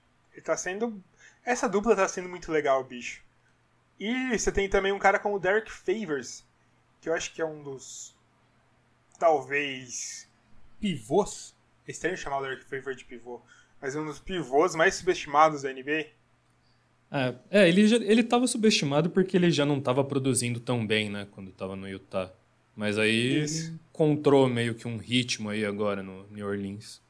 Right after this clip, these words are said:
Speaker 1: Não tava produzindo tão bem, mas o Utah sentiu falta dele no início. Vale falar isso.
Speaker 2: Com certeza, com certeza. Querendo ou não, ele é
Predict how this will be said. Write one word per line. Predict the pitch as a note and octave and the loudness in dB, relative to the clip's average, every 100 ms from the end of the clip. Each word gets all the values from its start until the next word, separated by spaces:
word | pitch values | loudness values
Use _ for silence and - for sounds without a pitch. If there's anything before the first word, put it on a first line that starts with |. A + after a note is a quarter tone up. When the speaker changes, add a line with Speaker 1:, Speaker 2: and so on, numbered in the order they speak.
| _ _ _ _ _ _ _ _ | _ _ _ _ _ _ _ _
Speaker 1:
Não | E3+ | -2
tava | F#3 G#3+ | 6 8
produzindo | A3 A3+ G#3 A3 | 6 -4 -6 -2
tão | - A#3 | 2 4
bem, | F#3 F#3+ C#4+ | 4 0 2
mas | C#4+ B3+ | -2 -2
o | B3 | -4
Utah | A#3 A3+ - G3 | -2 0 4 2
sentiu | - B3 C4+ B3+ | 2 -8 -8 2
falta | B3 A#3+ B3+ | 4 4 2
dele | A3+ A#3 | -4 -4
no | C#4 D4+ | -8 -8
início. | G3 - - B2 A#2+ | -8 -8 -12 -14 -2
Vale | C3 D3+ | -2 -2
falar | D3+ G#3+ C4+ | -2 -2 -2
isso. | A3+ - - - _ _ - | -4 -12 -16 -20 _ _ -10
Speaker 2:
Com | A2 | -6
certeza, | - C3 C3 A#2 A#2+ A#2 | -2 -2 0 0 0 -2
com | G2+ | -8
certeza. | F#2+ A2 G#2+ A2+ A2+ | -10 -10 -6 -2 -2
Querendo | A2+ F#3 A3+ | 0 2 4
ou | A3 | 6
não, | D#3 E3+ | 4 4
ele | G#3 | 4
é | A3+ A3 C#3+ F#2+ | 2 4 2 0